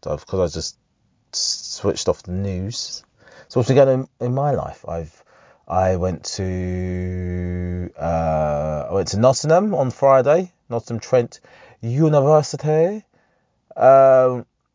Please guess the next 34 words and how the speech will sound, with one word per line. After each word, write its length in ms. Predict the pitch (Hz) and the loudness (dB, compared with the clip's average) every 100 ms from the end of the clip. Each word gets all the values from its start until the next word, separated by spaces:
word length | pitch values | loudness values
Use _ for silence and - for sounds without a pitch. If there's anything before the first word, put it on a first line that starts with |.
| _ | _
yeah, 220 | 180 254 | 6 8
man, 320 | 151 123 135 143 _ _ _ _ _ | 8 4 0 -6 _ _ _ _ _
it 40 | |
was 120 | 131 127 | -10 -4
a 20 | |
cool 180 | 156 123 | -4 0
gig 380 | 143 170 - - _ _ _ _ _ _ | 0 0 -2 -20 _ _ _ _ _ _
and 100 | 113 | -2
stuff. 220 | 123 127 | 0 2
It 40 | |
was 120 | 110 117 | 0 -2
me, 220 | 123 127 | -2 2
Heidi 320 | 123 120 113 | 4 4 2
Regan, 640 | 113 117 113 113 113 110 113 | 0 0 0 0 0 0 -4
and 800 | - 107 104 104 101 98 98 98 95 | -6 -4 -2 -2 -2 -4 -6 -8 -6
Morgan 480 | 104 104 101 101 | -4 -2 -2 -4
Rees. 640 | 98 101 101 127 156 - - _ _ _ _ _ _ _ - | -2 -2 -2 -4 -8 -14 -16 _ _ _ _ _ _ _ -4
Um, 420 | 95 98 98 98 - | 0 2 0 -4 -10
I 60 | 92 | -6
mean, 360 | 101 95 90 85 | -4 -4 -6 -8
the 100 | - | -4
lighting 500 | 113 127 147 - - | 2 6 4 4 -4
wasn't 240 | 104 95 98 | -6 -6 -4
great. 540 | 104 143 - - - _ _ _ _ _ _ _ _ _ 123 | -4 -4 -10 -20 -20 _ _ _ _ _ _ _ _ _ -4
For 80 | |
the 60 | 117 | -2
room, 240 | 104 151 160 | 0 -2 0
but 160 | 220 | 4
it's 200 | 208 - | 4 4
all 100 | - | -8
right. 120 | - - | -20 -20
It 80 | - | -20
was 120 | - | -10
fun. 200 | 78 | -10